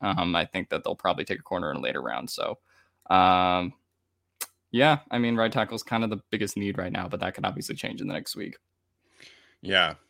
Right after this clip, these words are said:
Speaker 2: Um, I, I, I think that, that can change. And, you know, if they decide to bring in somebody like a Dennis Kelly or a Billy Turner, and, you know, they have a legitimate competition and Trey Pipkins wins that competition,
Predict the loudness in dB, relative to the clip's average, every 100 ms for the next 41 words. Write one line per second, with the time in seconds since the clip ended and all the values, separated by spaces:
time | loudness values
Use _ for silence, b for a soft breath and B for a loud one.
0 | -6 0 2 2 0 -4 -4 -2 4 6
1 | 6 4 2 2 2 2 2 -4 -4 -2
2 | -2 -2 -2 -2 -4 -4 -4 -6 -6 -8
3 | -14 _ -20 -12 -4 -4 -4 6 6 8
4 | 6 8 6 8 8 8 4 0 0 2
5 | 0 0 0 2 4 4 2 0 0 0
6 | 0 2 4 2 2 0 0 0 0 0
7 | -2 -2 0 -2 -4 _ _ _ _ _
8 | _ _ _ -2 2 4 4 2 0 -4
9 | -8 -8 -4 -4 -2 2 4 4 0 -2
10 | 0 0 0 -2 -2 -4 -2 -2 -2 -4
11 | -4 -2 -2 0 -4 -4 -6 -6 -8 -6
12 | -4 2 6 6 4 2 2 2 0 2
13 | 0 0 -4